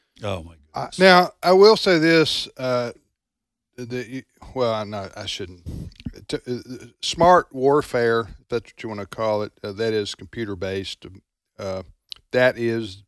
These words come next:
Speaker 3: the here and now and gonna be the wave of the future. I don't think mass numbers of military personnel are gonna be required,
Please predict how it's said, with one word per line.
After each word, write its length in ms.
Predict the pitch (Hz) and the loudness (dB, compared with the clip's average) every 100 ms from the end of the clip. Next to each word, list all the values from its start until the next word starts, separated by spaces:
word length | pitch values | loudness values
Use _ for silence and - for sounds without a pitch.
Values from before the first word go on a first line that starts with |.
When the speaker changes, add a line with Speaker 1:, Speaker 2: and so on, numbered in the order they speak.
| _ | _
Speaker 3:
the 140 | 107 98 | -6 -4
here 260 | 107 113 | -4 -4
and 120 | 104 101 | -4 -6
now 260 | 107 107 | -6 -6
and 220 | 104 101 | -8 -12
gonna 200 | - 104 | -12 -10
be 120 | 101 101 | -10 -8
the 100 | 95 | -6
wave 260 | 98 95 | -6 -6
of 80 | 90 | -12
the 80 | 90 | -14
future. 540 | - 110 95 - 90 - _ _ _ _ | -10 -10 -10 -12 -14 -14 _ _ _ _
I 80 | 104 | -6
don't 200 | 104 - | -6 -8
think 300 | 110 101 - _ _ _ _ | -10 -10 -12 _ _ _ _
mass 500 | 98 104 110 104 - | -10 -6 -4 -6 -8
numbers 480 | 107 107 101 98 95 | -10 -8 -6 -6 -8
of 80 | 95 | -8
military 560 | 107 104 - 104 95 | -6 -6 -6 -8 -8
personnel 640 | - 110 101 104 101 104 98 | -8 -8 -8 -10 -8 -6 -6
are 120 | 95 | -6
gonna 200 | 101 101 | -10 -10
be 140 | 92 | -10
required, 760 | 90 92 - 104 98 95 95 | -10 -10 -4 -2 -2 -6 -8